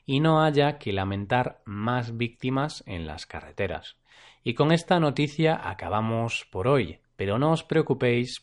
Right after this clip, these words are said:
porque mañana volvemos. ¿Qué os han parecido estas noticias? ¿Os han parecido interesantes? Podéis dejarnos un comentario con las dudas que tengáis en nuestra web,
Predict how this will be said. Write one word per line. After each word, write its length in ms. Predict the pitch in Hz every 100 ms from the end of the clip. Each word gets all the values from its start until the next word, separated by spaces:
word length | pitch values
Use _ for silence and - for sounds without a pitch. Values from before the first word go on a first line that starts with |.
| -
porque 320 | 117 135 151
mañana 400 | 143 110 120 135
volvemos. 1040 | 117 95 85 85 113 90 - - - - _ _ _ _ _ _ _ _ _ - - -
¿Qué 160 | - 160
os 140 | 165
han 160 | 170 165
parecido 440 | 160 123 160 165
estas 320 | 160 185 170
noticias? 880 | 113 98 151 - 107 78 - - - -
¿Os 200 | 104 131
han 140 | 143
parecido 540 | 143 123 - 117 80 -
interesantes? 920 | 117 110 95 95 143 175 165 71 - -
Podéis 240 | 107 120
dejarnos 640 | 147 147 120 107 76 - -
un 140 | 147 165
comentario 680 | 175 127 117 120 110 151 156
con 260 | 113 104
las 200 | 98 101
dudas 340 | 147 135 92 -
que 180 | -
tengáis 560 | 160 110 107 131 147 - -
en 220 | 101 101
nuestra 440 | 135 165 - 180
web, 360 | 113 98 90